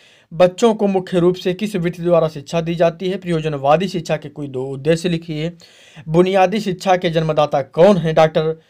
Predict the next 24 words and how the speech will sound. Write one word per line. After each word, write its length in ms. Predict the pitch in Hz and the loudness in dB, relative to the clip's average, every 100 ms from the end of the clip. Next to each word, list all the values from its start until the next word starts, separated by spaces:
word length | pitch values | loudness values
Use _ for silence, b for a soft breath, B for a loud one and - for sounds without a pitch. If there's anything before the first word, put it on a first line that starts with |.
| b b | b b
मेरी, 260 | 170 180 185 | 0 2 2
अ, 260 | 190 180 170 170 | 0 0 -2 -4
मारिया 340 | 180 175 175 208 | 0 2 4 2
मांटेसरी 600 | 175 160 170 160 165 160 | 2 0 -2 0 0 2
का 120 | 170 | 2
जन्म 240 | 156 151 143 | 0 -2 -6
कहाँ 380 | - 139 175 | -2 0 2
हुआ 280 | 196 170 165 | 2 4 4
था? 380 | 156 143 143 165 b b b _ | 4 0 -4 -6 b b b _
समाज 440 | - 180 208 190 | 0 2 2 0
की 120 | 180 | -2
एक 260 | 185 175 175 | 0 2 0
उपयुक्त 360 | 156 156 151 160 | -4 -4 -4 -8
परिभाषा 580 | 151 147 131 139 196 | -6 -6 -6 -6 0
लिखिए। 320 | 196 160 160 160 | 0 0 -4 -8
शिक्षा 340 | 165 160 165 | -8 -2 0
को 120 | 160 | 0
प्रभावित 380 | 160 147 151 147 | -4 -2 -2 -4
करने 260 | 151 147 156 | -6 -4 -2
वाले 360 | 143 131 147 147 b b b - | -2 -2 -6 -10 b b b -4
प्रमुख 340 | 185 185 175 | 0 0 -2
कारकों 500 | 160 165 160 165 220 | 0 4 4 2 0
को 140 | 214 | 2
लिखिए। 540 | 180 160 165 160 147 | 0 0 -2 -4 -4